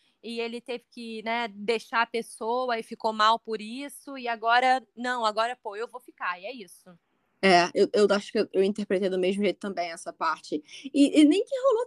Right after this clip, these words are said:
Speaker 2: treta em outros, né? Nos outros álbuns, o que parece é que ele, ele foi embora mesmo, ele que deixou a pessoa,
Speaker 1: <laughs>
Speaker 2: ele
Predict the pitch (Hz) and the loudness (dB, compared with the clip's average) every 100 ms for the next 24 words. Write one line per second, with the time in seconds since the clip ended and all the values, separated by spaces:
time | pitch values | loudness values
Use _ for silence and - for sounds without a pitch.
0 | - 302 330 - 359 285 311 311 285 294 | 0 2 2 2 0 0 0 2 4 4
1 | 254 226 247 294 320 285 233 262 302 311 | 2 0 0 2 4 4 4 2 2 2
2 | 294 311 294 302 381 359 381 392 - _ | 2 0 0 0 -2 -2 0 0 -4 _
3 | _ - 247 381 415 403 392 415 359 392 | _ 0 2 2 0 0 0 0 -2 0
4 | 302 254 285 311 302 339 - 392 - 311 | 0 0 0 2 4 4 2 0 2 4
5 | 330 - 320 233 | 6 4 2 0